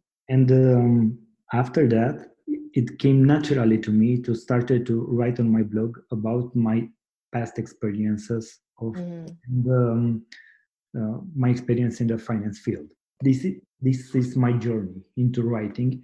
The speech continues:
Speaker 1: and rediscovering writing. So
Speaker 2: It's so interesting that you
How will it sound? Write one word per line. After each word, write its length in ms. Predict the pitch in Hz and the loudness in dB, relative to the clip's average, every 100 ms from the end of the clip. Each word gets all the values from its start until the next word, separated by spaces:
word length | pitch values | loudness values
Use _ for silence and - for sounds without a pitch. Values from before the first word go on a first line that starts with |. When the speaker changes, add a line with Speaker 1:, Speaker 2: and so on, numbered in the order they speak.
| - | -4
Speaker 1:
and 200 | 123 127 | -2 -2
rediscovering 840 | - 120 123 117 - 135 113 117 113 | -2 0 0 -2 -4 -4 -2 -2 -2
writing. 360 | 110 98 - - _ _ - - | -4 -8 -16 -20 _ _ -20 -10
So 160 | 113 110 | -6 0
Speaker 2:
It's 480 | 262 262 - - _ | -2 -2 -18 -20 _
so 800 | - - 262 233 247 254 254 - | -20 -4 0 0 0 0 -2 -10
interesting 840 | - 220 240 247 226 - - 147 165 | -8 -8 -8 -12 -14 -12 -14 -14 -10
that 200 | 165 170 | -8 -6
you 280 | 185 214 | -6 -8